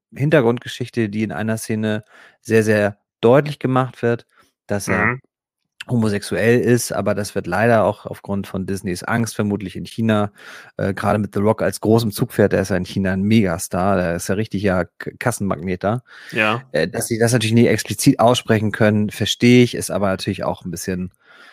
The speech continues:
Speaker 1: äh, ballless, um mal so ein bisschen in der Vokabel zu bleiben.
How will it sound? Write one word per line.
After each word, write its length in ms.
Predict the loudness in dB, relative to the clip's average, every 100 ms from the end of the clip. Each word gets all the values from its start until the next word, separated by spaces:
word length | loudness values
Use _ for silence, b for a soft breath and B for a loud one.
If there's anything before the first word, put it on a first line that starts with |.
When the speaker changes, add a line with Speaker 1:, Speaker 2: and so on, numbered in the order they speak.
| b -8
Speaker 1:
äh, 260 | -4 -4 -2
ballless, 580 | 4 6 6 4 0 -2
um 160 | -4 -4
mal 120 | -4
so 80 | -4
ein 80 | -6
bisschen 300 | -8 -8 -8
in 140 | -6
der 260 | -4 -6 -8 _
Vokabel 500 | -14 -6 -4 -4 -6
zu 140 | -8
bleiben. 420 | -8 -6 -6 -8